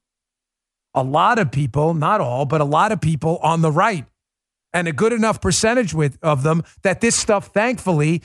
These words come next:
was never implemented. But weird.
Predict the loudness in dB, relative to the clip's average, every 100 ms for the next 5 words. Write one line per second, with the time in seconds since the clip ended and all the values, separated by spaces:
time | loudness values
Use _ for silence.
0 | -2 0 2 0 2 2 2 0 2 0
1 | -4 -12 -16 _ -4 -2 0 2 4 2
2 | 0